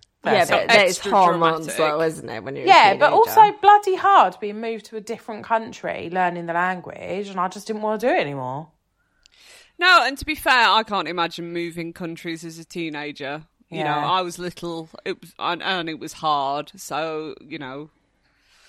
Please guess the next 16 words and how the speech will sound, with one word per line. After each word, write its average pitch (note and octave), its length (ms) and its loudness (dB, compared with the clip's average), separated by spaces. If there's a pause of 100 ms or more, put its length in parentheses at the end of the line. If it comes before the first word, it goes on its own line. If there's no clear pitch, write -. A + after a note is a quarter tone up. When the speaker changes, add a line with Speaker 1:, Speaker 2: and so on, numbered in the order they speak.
(100)
Speaker 1:
Yeah. D3 380 -8 (120)
Speaker 3:
Yeah. F3+ 460 0
Speaker 2:
Um, E3+ 320 -8 (260)
Speaker 3:
As A3 160 -6
a, G3+ 200 -4
as F#3+ 180 -8
a F#3 60 -14
teenager, F3 640 -6
leaving F#3 200 -6
Speaker 2:
Yeah, E3 200 4
Speaker 3:
all E3 80 2
your E3 60 -10
mates F3 300 0
Speaker 2:
horrible. E3 220 -2
Speaker 3:
behind D#3 400 -4
and D#3 320 -10